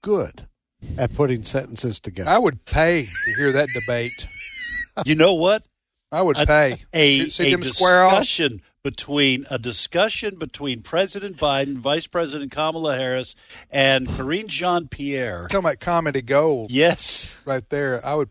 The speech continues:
Speaker 2: I, that'd be a pay-per-view.
Speaker 3: Yeah.
Speaker 2: I, I, I think we owe it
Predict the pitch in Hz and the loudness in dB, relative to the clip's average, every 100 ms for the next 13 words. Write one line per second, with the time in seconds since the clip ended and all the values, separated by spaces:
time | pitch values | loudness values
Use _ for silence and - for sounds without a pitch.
0 | _ 139 151 139 131 156 165 190 208 156 | _ -6 -6 -6 -10 -10 -2 -2 0 -2
1 | - 143 156 135 107 113 110 - _ - | 0 0 0 -4 -8 -8 -10 -14 _ -10
2 | 113 110 107 - 190 320 - 180 285 - | -6 -2 -2 0 2 2 0 0 -2 -2
3 | 185 175 131 143 139 127 135 101 | -6 -8 -8 -4 0 0 0 -4